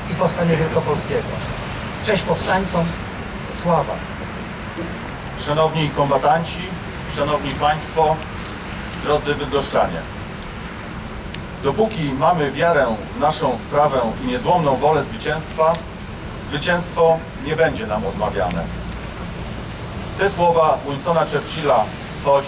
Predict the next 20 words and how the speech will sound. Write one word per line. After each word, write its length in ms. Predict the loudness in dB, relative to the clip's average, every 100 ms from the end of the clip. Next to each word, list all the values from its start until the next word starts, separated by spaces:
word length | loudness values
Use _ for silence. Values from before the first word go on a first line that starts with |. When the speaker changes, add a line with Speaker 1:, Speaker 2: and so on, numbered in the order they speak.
| -2
Speaker 2:
wypowiedziane 580 | -4 0 0 2 4 4
wiele 220 | 4 4
lat 200 | 6 4
po 140 | 2 -2
wydarzeniach, 600 | 2 2 4 4 4 2 -2 -10 -10 -10
które 260 | 0 2 4
dziś 220 | 2 -4
wspominamy, 680 | -2 -2 0 4 4 4 2 2 -6 -10 -12 -12 -12 -12 -10 -10 -8 -2
mogłyby 460 | 2 4 2 2 2
stać 300 | 4 2 2
się 160 | -2
powstańczą 540 | 0 0 2 2 0 -2
dewizą. 460 | -2 -2 -6 -6 -6 -8 -10 -10 -10 -10 -10 -10 -10 -10 -6 -2
Powstanie 380 | 2 2 2
wielkopolskie 640 | 2 2 2 4 2 2 -2
było 200 | 2 2
bowiem 460 | 4 4 2 0
jednym 480 | 0 0 0 -2 -2
z 120 | -4
tych 360 | -2 0 0 -2